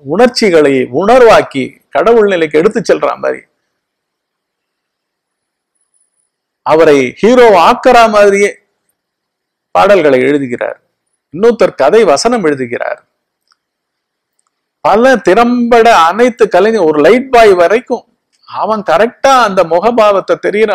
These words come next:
மாதிரி அந்த லைட்டை அடிச்சு அந்த ஷாட்ல அவருக்கு Oscar award கிடைச்சதுன்னா அதுல அந்த light பாய்க்கு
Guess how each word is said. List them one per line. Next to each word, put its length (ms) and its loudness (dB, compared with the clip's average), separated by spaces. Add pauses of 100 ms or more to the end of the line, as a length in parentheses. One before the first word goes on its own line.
மாதிரி 220 -6
அந்த 200 -6
லைட்டை 320 -4 (140)
அடிச்சு 380 -4 (640)
அந்த 240 -6 (140)
ஷாட்ல 580 0
அவருக்கு 340 -6 (1200)
Oscar 400 2
award 260 2 (100)
கிடைச்சதுன்னா 680 -2 (180)
அதுல 300 -2
அந்த 220 -6
light 220 -2
பாய்க்கு 260 0